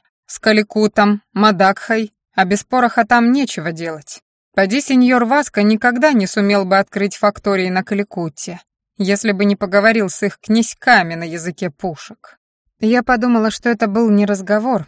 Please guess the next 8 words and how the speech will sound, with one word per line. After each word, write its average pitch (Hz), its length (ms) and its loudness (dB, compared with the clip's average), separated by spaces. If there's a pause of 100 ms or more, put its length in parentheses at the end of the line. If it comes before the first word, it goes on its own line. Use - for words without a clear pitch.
(140)
а 208 60 -6
скорее 262 380 0
монолог. 220 680 0 (480)
Мнение 247 400 2
туземцев 240 580 -2
никто 226 300 0
не 220 140 2
спрашивал. 180 600 -8